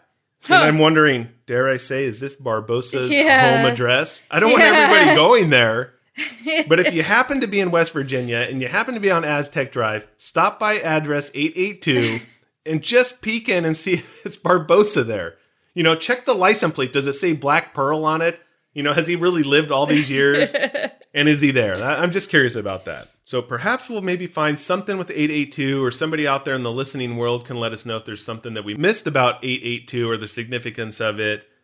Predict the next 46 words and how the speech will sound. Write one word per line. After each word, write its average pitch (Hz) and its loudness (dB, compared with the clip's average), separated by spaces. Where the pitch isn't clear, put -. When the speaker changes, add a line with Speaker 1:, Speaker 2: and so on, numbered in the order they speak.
Speaker 2:
Maybe 190 4
we'll 165 0
find 139 -2
out 120 2
one 117 -4
day. 113 -2
Maybe 135 -2
we 127 -2
won't. 110 -4
Maybe 113 -6
it's 107 -10
nothing 110 -6
made 104 -2
up. - -4
But 160 0
what 135 2
we 127 0
also 160 -2
did 120 -2
find 117 -2
is 113 -8
that 120 -4
the 117 -10
curse - -2
placed 160 -2
upon 135 -4
the 127 -4
treasure 127 -4
of 113 -8
Cortez 151 -4
was 123 -6
based 135 -4
on 131 -2
the 110 -4
talk 220 -4
of 156 -4
a 120 -2
curse 117 -4
from 117 -8
the 117 -2
original 117 -4
ride, 113 0
particularly 156 -2
from 131 -4
the 123 0
line, 120 0